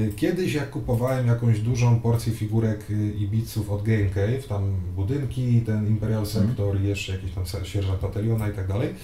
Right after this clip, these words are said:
Speaker 1: to też, y, była wypraska <clears throat> za, nie wiem, dziesięć złotych, wypraska bitsów, y, Mechanikum chyba po Skitari Rangers czy Skitari
Speaker 2: Jakieś
Speaker 1: Vanguard.
Speaker 2: good były.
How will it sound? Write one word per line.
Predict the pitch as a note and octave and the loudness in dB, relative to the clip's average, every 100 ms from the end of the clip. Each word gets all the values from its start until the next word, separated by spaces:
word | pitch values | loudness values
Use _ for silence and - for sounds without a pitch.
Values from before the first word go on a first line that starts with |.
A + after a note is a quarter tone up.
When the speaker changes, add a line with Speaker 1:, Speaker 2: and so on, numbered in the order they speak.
| - - - - - | -14 -12 -12 -12 2
Speaker 1:
to | A#2 | 4
też, | A#2 D#3+ D#3+ - | 6 4 2 0
y, | C#3+ C#3 | 2 2
była | B2 C#3+ C3+ | 2 2 4
wypraska | A#2+ A#2+ B2+ C3 - C3 - G#3+ G#3 - - | 4 4 4 2 4 2 4 2 -4 -12 -20
<clears throat> | - - - - | -18 -14 -12 -6
za, | G#2 A#2 | 2 6
nie | A2+ | 6
wiem, | G2+ G2 F#2+ | 6 0 -4
dziesięć | G2+ A#2 A#2+ A2+ | 0 2 4 4
złotych, | A#2 D3 F3 - - - - | 4 2 -2 -4 -14 -18 -6
wypraska | A#2 A#2+ C#3+ E3 D#3+ B2 | 0 2 2 0 0 0
bitsów, | B2 - - C#3 - C3+ | 0 -2 -2 -2 -2 -2
y, | C3 B2+ B2 | 0 0 0
Mechanikum | B2 B2+ B2 A#2 A2+ G2+ F#2+ | 0 2 2 2 2 0 0
chyba | G#2+ G2 | -2 -2
po | G#2 | -4
Skitari | F#2+ - A#2 G#2 G2+ G2+ F#2+ F#2+ | -4 -4 -2 0 0 0 0 0
Rangers | F#2 G#2 A2 G2 F#2+ | 0 0 0 -2 -4
czy | G2+ | -6
Skitari | F#2 G#2+ G2+ G#2 | -6 -4 0 2
Speaker 2:
Jakieś | F#2+ F#2+ | 2 2
Speaker 1:
Vanguard. | G2+ G2 | 0 0
Speaker 2:
good | A#2 | 0
były. | G2+ | 0